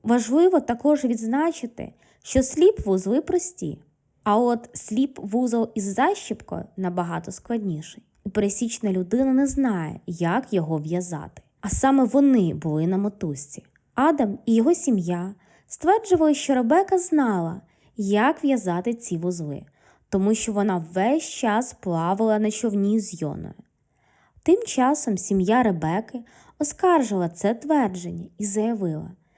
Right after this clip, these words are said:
що Ребека часто скаржилася,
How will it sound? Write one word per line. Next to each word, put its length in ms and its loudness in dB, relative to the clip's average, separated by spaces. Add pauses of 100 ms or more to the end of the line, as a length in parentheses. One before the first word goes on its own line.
(260)
що 280 2
Ребека 600 0
часто 440 0
скаржилася, 1000 -4